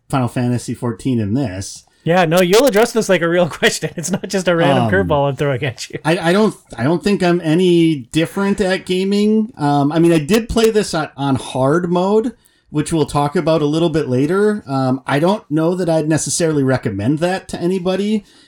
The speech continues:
Speaker 1: unless you really, really wanted to beat your head against the wall at times. But, um,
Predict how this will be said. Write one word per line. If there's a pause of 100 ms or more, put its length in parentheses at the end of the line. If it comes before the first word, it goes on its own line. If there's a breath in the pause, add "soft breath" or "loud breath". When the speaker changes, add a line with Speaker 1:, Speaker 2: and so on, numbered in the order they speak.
(100)
Speaker 1:
unless
you
really,
really
wanted
to
beat
your
head
against
the
wall
at
times. (420 soft breath)
But,
um,